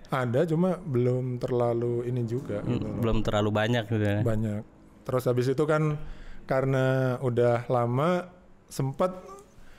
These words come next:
Speaker 1: pas waktu ini lulus S M A malah.
Speaker 2: Hmm.
Speaker 1: Lulus S M A itu karena gurunya nggak tahu dia sepas kelas tiga atau apa, dia ngambil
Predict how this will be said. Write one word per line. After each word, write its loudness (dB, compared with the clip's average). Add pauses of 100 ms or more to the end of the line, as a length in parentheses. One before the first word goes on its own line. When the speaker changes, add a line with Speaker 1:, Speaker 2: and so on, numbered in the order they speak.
(140)
Speaker 1:
pas 0
waktu 4
ini 4
lulus 4
S 2
M 2
A 2
malah. 2
Speaker 2:
Hmm. 0
Speaker 1:
Lulus 2
S 2
M 0
A 0
itu 0
karena 2
gurunya 2
nggak 0
tahu 2
dia 4 (640)
sepas -2
kelas 0
tiga 2
atau 2
apa, 2
dia 4
ngambil 4